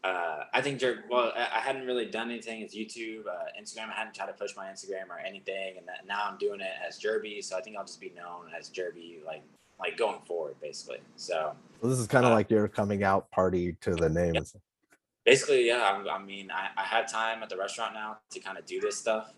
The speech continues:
Speaker 1: Uh, we got things, like, in a system to where I can, you know, uh, I don't need to, you know, do everything. You know what I'm
Speaker 2: Mm-hmm.
Speaker 1: saying? So,
Speaker 2: Yeah, yeah, yeah.
Speaker 1: uh,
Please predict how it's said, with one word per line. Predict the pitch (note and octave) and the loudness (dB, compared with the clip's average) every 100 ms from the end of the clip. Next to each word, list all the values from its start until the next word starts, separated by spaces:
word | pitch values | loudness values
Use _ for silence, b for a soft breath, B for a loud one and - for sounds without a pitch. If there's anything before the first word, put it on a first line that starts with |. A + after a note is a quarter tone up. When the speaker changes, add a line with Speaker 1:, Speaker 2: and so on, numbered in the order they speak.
| - | -14
Speaker 1:
Uh, | F2 E2 D#2 - | -8 -6 -8 -8
we | F#2+ | -4
got | G2 F#2 - | -2 -2 -6
things, | F#2 F#2 F2+ | -12 -12 -12
like, | F2 | -10
in | F2+ | -12
a | |
system | F2 G2+ - G2+ F#2+ F#2 | -10 -8 -6 -6 -8 -10
to | E2 | -6
where | E2 | -4
I | E2+ | -4
can, | E2+ E2 D2+ | -6 -14 -16
you | |
know, | F#2+ D#2 D2 - | -16 -16 -14 -2
uh, | F2 E2+ D#2 C#2 C#2 D2 - - - - | 0 2 0 -4 -6 -14 -20 -20 -12 -4
I | F2 F2 E2 - | -2 0 -4 0
don't | - F#2+ F#2+ | 6 6 6
need | F#2 - | 0 0
to, | E2 - | -2 -4
you | G#2 | -4
know, | F#2+ F2+ - - - - - G2+ - | -4 -4 -10 -20 -20 -20 -18 -16 -4
do | B2 A2+ | 2 4
everything. | - D#2 - D#2 | 2 -4 -14 -6
You | G#2 | 0
know | A#2+ | 2
what | |
I'm | |
Speaker 2:
Mm-hmm. | E2+ | 2
Speaker 1:
saying? | A#2 A2+ | -2 -6
So, | - - | 0 10
Speaker 2:
Yeah, | C#3+ | 12
yeah, | A#2+ A2+ | 12 12
yeah. | F#2+ | 12
Speaker 1:
uh, | F2 | 6